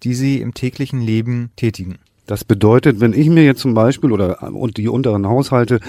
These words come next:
Speaker 2: eine Cola kaufen, sind da schon Zinsen mit drinne?
Speaker 1: Da sind Zinsen mit drin.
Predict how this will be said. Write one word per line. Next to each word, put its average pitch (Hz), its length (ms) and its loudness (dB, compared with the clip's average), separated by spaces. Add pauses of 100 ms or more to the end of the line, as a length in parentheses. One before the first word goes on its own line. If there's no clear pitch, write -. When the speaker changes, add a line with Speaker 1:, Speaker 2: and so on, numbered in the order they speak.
(540)
Speaker 2:
eine 117 260 4
Cola 170 380 4
kaufen, 151 600 0
sind 123 220 0
da 120 180 2
schon 139 360 0
Zinsen 135 380 -4
mit 110 120 -8
drinne? 165 300 -2 (440)
Speaker 1:
Da 92 260 -6
sind 165 300 0
Zinsen 170 500 -2
mit 170 140 -2
drin. 113 240 2